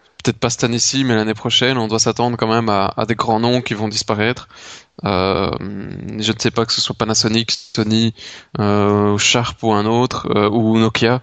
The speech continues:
ou rim, mais il, il est impossible que tous ces groupes réussissent à passer, euh, euh, à survivre cette, euh,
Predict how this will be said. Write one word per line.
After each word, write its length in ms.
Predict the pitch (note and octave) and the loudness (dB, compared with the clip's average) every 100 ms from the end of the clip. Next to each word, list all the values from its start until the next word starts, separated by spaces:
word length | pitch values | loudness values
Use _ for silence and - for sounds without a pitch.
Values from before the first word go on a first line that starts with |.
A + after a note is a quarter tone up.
| - - - - - | -6 -20 -20 -12 0
ou 280 | B2 B2 A#2 | 4 6 6
rim, 420 | B2 B2+ C3+ - - | 4 2 0 -4 -2
mais 240 | A2 A2 A2+ | 0 2 0
il, 540 | - G2+ D#2+ E2 F#2 | -2 -8 -6 -4 0
il 60 | A#2+ | 0
est 160 | A#2 | 2
impossible 500 | C3 C3 - C#3 B2+ | 0 0 0 2 0
que 120 | - | -4
tous 160 | A#2+ - | -4 -2
ces 160 | - C3+ | -2 -2
groupes 260 | - C#3 | -2 -2
réussissent 540 | - A#2+ G#2+ C3+ - A2 | 0 0 0 0 0 -2
à 100 | G#2+ | -2
passer, 540 | A2+ - - A2+ G#2+ | -4 -2 0 2 2
euh, 160 | G2 G2+ - - - - - - | 0 -2 -10 -20 -18 -20 -12 -6
euh, 340 | G2+ G2+ G2+ | 0 2 2
à 20 | |
survivre 680 | G#2 A#2 G#2 A#2 A2+ G#2+ A2 | 0 -2 -2 -2 -2 -2 -4
cette, 280 | - G2+ - | -2 -2 -2
euh, 240 | G2+ G2 | 0 0